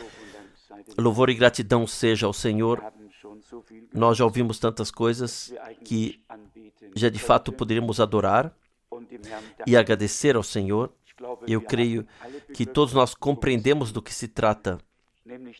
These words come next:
qual seja que é a causa de Deus. E se assim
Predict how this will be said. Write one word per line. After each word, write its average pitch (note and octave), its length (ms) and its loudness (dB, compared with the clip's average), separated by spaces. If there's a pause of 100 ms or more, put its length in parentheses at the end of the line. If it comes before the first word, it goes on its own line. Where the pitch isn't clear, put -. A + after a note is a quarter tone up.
(640)
qual A#2+ 180 4
seja A2 480 0 (1900)
que B2+ 120 4
é A2+ 40 8
a G2 60 6
causa B2 580 4
de F#2+ 100 -8
Deus. E2+ 540 -10 (2250)
E A2+ 360 0 (1400)
se - 540 -2 (400)
assim D3 540 2